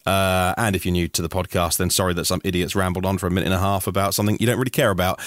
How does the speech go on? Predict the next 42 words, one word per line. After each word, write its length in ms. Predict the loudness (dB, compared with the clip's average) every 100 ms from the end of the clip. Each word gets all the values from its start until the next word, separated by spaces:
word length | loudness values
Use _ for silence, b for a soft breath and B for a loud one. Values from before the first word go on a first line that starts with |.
| B -2
Uh, 140 | 0 2
let 80 | 2
me 80 |
crack 240 | 2 0 2
on 80 | 2
with 100 | 4
the 60 |
news 240 | 4 4 4
then. 160 | 2 0 B
Rivian 500 | 0 2 4 2 0 B B -4
and 540 | 0 2 2 2 2
the 60 | 2
first 260 | 2 2
customer 320 | 2 2 2 2
deliveries 560 | 2 4 4 2 2
are 40 | 2
now 200 | 4 4
underway 340 | 2 2 2
of 60 | 2
the 120 | 2
R 160 | 2
one 200 | 2 2 2
S. 300 | 2 2 2
That 140 | 2
is 120 | 2
their 180 | 2 0 2
S 400 | 2 2 2 0
U 400 | 2 4 4 2
V. 540 | 0 0 2 2 2
The 80 | 0
first 280 | 0 2 2
ones 220 | 2 2
took 180 | 0 0
place 360 | 0 2 0 B B B 0
last 400 | 2 2 0 -2
week. 460 | 2 2 0 -8 B -4
The 100 | 0
hotly 240 | 2 2
anticipated 640 | 2 2 0 2 0 -2 -2
S 180 | 0 2
U 160 | 4 4
V 360 | 4 4 2